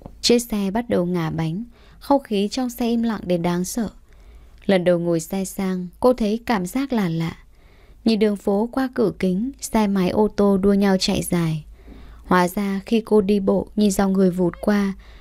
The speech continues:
và khi ngắm con phố thông qua khung kính của chiếc ô tô, điểm chung vẫn là tâm trạng cô độc xuất phát từ sâu trong đáy lòng. "Khoảng mười lăm phút nữa tới nơi, cô nhất định khiến bố mẹ tôi chán ghét cô đấy."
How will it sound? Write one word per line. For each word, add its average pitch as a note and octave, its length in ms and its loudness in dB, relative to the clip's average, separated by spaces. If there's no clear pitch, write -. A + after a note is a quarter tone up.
và A3 220 4
khi C4+ 180 0
ngắm A#3+ 240 -2
con C4 220 -2
phố G#3 360 2
thông B3 200 0
qua A#3+ 160 2
khung A#3+ 320 0
kính G#3 240 0
của B3 140 4
chiếc B3 220 -2
ô G3 260 0
tô, F#3 280 2
điểm G#3 260 4
chung C4 320 -4
vẫn A3 120 0
là B3+ 140 2
tâm B3 280 -2
trạng A#3 300 -4
cô A#3 160 2
độc G3 220 0
xuất C#4+ 300 -2
phát C#4+ 240 0
từ G#3 160 4
sâu A3+ 320 2
trong A#3 220 0
đáy F#3+ 180 2
lòng. G#3+ 300 0
"Khoảng F3+ 280 0
mười F3+ 120 4
lăm G#3+ 180 0
phút C4 160 -2
nữa G#3 140 0
tới G3 240 0
nơi, G#3 360 -2
cô G#3 160 2
nhất A#3+ 200 -2
định A3+ 220 -2
khiến F#3 200 -2
bố F#3 140 2
mẹ A3+ 220 -2
tôi G#3 240 -2
chán G3 240 -2
ghét A#3+ 240 0
cô G3+ 180 2
đấy." G3 260 0